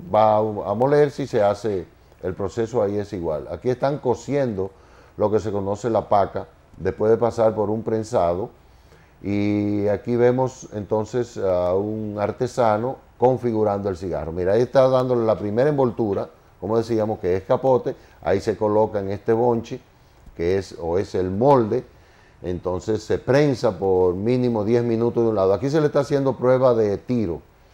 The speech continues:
es decir, cómo pasa el, el, el, el humo cuando tú lo inhales. Ya aquí fue bonchado, mira, se coloca, y qué bueno que ustedes tuvieran esas imágenes de apoyo.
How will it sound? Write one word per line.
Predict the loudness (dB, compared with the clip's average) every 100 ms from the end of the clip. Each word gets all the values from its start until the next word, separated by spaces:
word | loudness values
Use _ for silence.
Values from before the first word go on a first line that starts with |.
| -8
es | -6 -2
decir, | -2 0
cómo | 0 2 0
pasa | 0 0 -2 -6 -8 -20 _ -6
el, | -2 -2
el, | -4 -4 -4 -8 -6
el, | -6 -4 -8 -12 -16 -20 -8
el | -2 0
humo | 2 0 -2
cuando | -4 -4
tú | -6 -4
lo | -2
inhales. | -2 -4 -6 -8 -14 -20 _ _ _ -8
Ya | -2 -2
aquí | -2
fue | 0 2
bonchado, | 2 0 -2 2 2 2 -2 -6
mira, | -6 -4 -6 -8 -12 -6
se | -4
coloca, | 0 2 2 0 -2 -4 -12 _ _ -20 -20 -20 _ _
y | -10
qué | -4
bueno | -2 0 -2
que | -4
ustedes | -2 -2
tuvieran | 0 0 0
esas | 0 0 0 -2 -8 -20 _ -8
imágenes | -6 -2 -2 -2 -4 -2
de | -2
apoyo. | 0 2 2 0